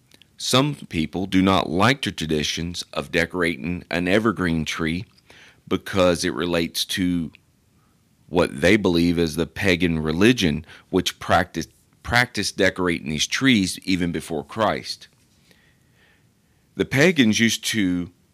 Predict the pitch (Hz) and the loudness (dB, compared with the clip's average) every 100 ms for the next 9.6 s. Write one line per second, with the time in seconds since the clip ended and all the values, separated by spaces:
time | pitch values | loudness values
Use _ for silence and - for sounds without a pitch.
0 | _ - 110 110 110 101 95 104 117 90 | _ -2 2 2 4 4 6 4 4 2
1 | 92 87 85 - 87 82 80 80 - _ | 2 2 0 -2 0 0 -4 -6 -12 _
2 | _ _ - - 95 87 - 107 95 80 | _ _ -6 -2 0 0 0 0 0 -4
3 | 87 82 78 87 71 - - - _ _ | -2 -2 2 2 2 -6 -20 -20 _ _
4 | _ - - _ 87 98 87 107 127 131 | _ -20 -20 _ 0 2 2 4 4 4
5 | 107 92 110 101 - 101 117 87 76 - | 0 2 2 2 0 2 2 2 -2 -8
6 | - _ _ - - _ - 90 92 113 | -12 _ _ -20 -20 _ -2 0 4 6
7 | 127 117 113 98 98 95 - 85 104 92 | 4 4 2 4 2 2 0 2 4 4
8 | 82 90 95 87 90 98 113 104 92 92 | 2 0 2 -2 0 2 4 2 0 2
9 | 120 139 104 87 85 82 | 2 4 2 0 -2 -6